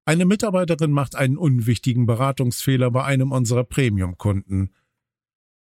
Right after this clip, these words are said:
Ein Fehler, der im Vorfeld vom Kunden bemerkt wird, bevor ein größerer Schaden passiert.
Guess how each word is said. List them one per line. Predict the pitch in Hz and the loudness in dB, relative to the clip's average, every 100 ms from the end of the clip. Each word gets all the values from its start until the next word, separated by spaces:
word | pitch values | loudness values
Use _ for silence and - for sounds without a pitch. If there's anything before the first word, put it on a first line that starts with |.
| _ _ | _ _
Ein | 110 117 120 | -4 -2 -2
Fehler, | - 143 139 | 0 0 0
der | 131 131 | 0 -2
im | 120 | -2
Vorfeld | - 139 - 139 | 0 0 0 -2
vom | - 127 | 0 -2
Kunden | - 143 135 | 0 -2 0
bemerkt | 117 110 113 127 - | 0 0 0 -2 -2
wird, | 147 139 - | -2 -2 -4
bevor | - - 208 | -6 -4 -4
ein | 180 143 | -2 0
größerer | 127 117 - 101 117 | 2 0 0 -2 -2
Schaden | - 87 80 85 | -2 -4 -4 -8
passiert. | - - 90 80 - | -6 -6 -6 -6 -10